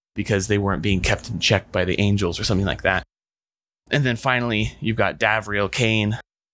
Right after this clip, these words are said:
who, uh, was initially introduced from Brandon Sanderson's short story,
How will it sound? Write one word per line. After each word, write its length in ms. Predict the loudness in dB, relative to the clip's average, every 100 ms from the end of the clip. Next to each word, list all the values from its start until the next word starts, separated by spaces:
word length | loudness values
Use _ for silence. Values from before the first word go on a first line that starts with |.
| _ _ -2
who, 440 | 0 2 0 -2 -6 _ _ _ _ _ _
uh, 380 | -2 0 0 -2 -2
was 260 | -2 -2 -2
initially 500 | -2 0 0 0 0
introduced 800 | 0 0 0 0 0 0 -2 -4 -6 -10 _ _ _ -10
from 540 | -8 -2 0 2 0
Brandon 340 | 0 0 2 0
Sanderson's 640 | 0 0 0 2 0 2
short 300 | 2 0 -2
story, 640 | -2 -2 0 0 0 -2